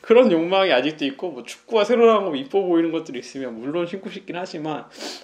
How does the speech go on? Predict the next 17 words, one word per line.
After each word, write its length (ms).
확실한 520
거는 220
저를 220
수집하는 520
사람도 340
아니고 460
발에 240
맞지 320
않는 340
경우에는 580
이제는 280
많이 200
놓아주는 440
편이기 380
때문에, 500
어, 120
여러분들도, 840